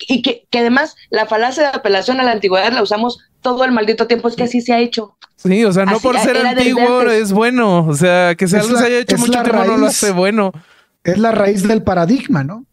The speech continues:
Speaker 2: Ajá.
Speaker 3: No, aquí, aquí las cosas siempre se han hecho así y nadie
Speaker 1: Siempre
Speaker 3: sabe
Speaker 1: se han
Speaker 3: por qué
Speaker 1: hecho.
Speaker 3: vergas, ¿no?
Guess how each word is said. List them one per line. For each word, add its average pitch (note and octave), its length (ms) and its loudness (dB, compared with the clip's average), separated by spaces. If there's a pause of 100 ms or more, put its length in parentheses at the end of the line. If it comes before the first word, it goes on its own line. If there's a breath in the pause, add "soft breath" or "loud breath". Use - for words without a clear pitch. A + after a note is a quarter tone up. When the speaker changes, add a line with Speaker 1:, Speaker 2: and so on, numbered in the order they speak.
Speaker 2:
Ajá. D3 360 -2 (180)
Speaker 3:
No, C#3 120 -4
aquí, C#3+ 460 0
aquí E3 240 -2
las F3+ 180 0
cosas F3+ 280 0
siempre E3 340 0
se D#3+ 120 -2
han D#3 100 2
hecho D#3 220 0
así B3 300 2
y - 40 2
nadie F#3 160 2
Speaker 1:
Siempre E3 100 0
Speaker 3:
sabe F3+ 160 0
Speaker 1:
se F#3 80 -2
han D#3 60 0
Speaker 3:
por B2 80 -4
qué - 80 -2
Speaker 1:
hecho. E3+ 80 -2
Speaker 3:
vergas, F#3+ 560 -2
¿no? F#3 260 -8